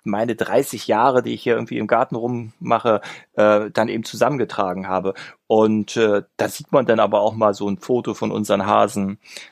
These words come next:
Das heißt also, wir haben ja so richtige Kampfhasen, die so ein Kampfgewicht, ich glaube, weiß nicht, sieben, acht Kilo haben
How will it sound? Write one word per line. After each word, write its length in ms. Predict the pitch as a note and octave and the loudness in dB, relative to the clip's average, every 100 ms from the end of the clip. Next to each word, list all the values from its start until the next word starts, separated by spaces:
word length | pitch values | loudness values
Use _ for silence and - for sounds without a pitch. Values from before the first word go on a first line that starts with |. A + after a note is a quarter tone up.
| _ | _
Das 220 | G#2+ F#2+ | -8 0
heißt 240 | G2+ G2 A2+ | 0 0 -2
also, 360 | G2+ G2+ G2 | -2 -4 -4
wir 140 | G#2+ G2+ | -2 -2
haben 120 | G#2+ | 0
ja 100 | G2+ | 0
so 180 | G2 F#2+ | -2 -4
richtige 680 | G#2 - A2 G2+ F#2+ G2+ - - | -6 -6 -2 0 2 0 -6 -8
Kampfhasen, 840 | - A2 - A2 G2+ G2+ G2 F#2 | -4 -4 0 2 4 2 -4 -6
die 140 | - F#2 | -8 -6
so 340 | F#2+ F#2 F#2 G2+ _ - | -2 -2 -4 -8 _ -18
ein 100 | A#2 | -4
Kampfgewicht, 720 | G#2+ A2 - G2+ G#2+ - - | -2 -2 -4 -2 -2 -4 -10
ich 80 | |
glaube, 320 | - F#2+ F#2 F#2 | 0 2 4 2
weiß 140 | G2 | 0
nicht, 180 | F#2+ - | -2 -6
sieben, 380 | - A2 A2+ G#2 | -8 -4 -2 0
acht 240 | G2+ - | -2 -4
Kilo 340 | - A#2+ A2+ | -4 2 4
haben 320 | G2+ G2+ G#2 | 4 2 0